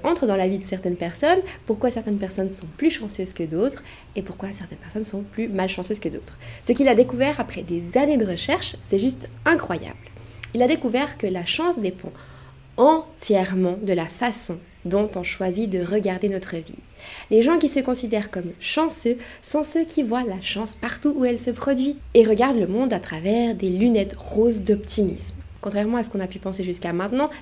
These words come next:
les personnes qui sont chanceuses, ce ne sont pas des gens sur qui des choses incroyables tombent constamment dans un pur hasard. Alors après les études que Weisman a faites, il a pu définir quels sont les traits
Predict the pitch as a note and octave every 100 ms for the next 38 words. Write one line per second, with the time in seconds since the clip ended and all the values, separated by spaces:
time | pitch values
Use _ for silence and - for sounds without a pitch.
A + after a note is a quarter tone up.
0 | - A3+ E4 D4+ C4+ A3+ G#3+ G#3 F3+ -
1 | C4+ C4+ C4 C4+ - - - B3+ B3+ B3+
2 | E4+ B3+ A3 C4+ A3+ A3 A3 G3+ G3+ G3
3 | - - F4 F4 - B3 A3 A3+ G#3 G3
4 | B3+ B3+ A3+ - - - A#3 B3+ - F#3
5 | F3+ F#3 F3+ F3 E3 - G#3+ G3 F3 -
6 | - - - - - - G#3 G#3 G#3 B3
7 | D#4 D#4+ - - - G3 F#3+ G3+ B3 A3
8 | F#3+ F3 F3 E3+ E3+ D#3+ E3 D4 F4+ -
9 | - - - - - - - - - D#4
10 | D4+ A#3 G3+ G3+ G3 B3+ D#4+ - G3+ -
11 | C4+ A3+ G3+ - F3+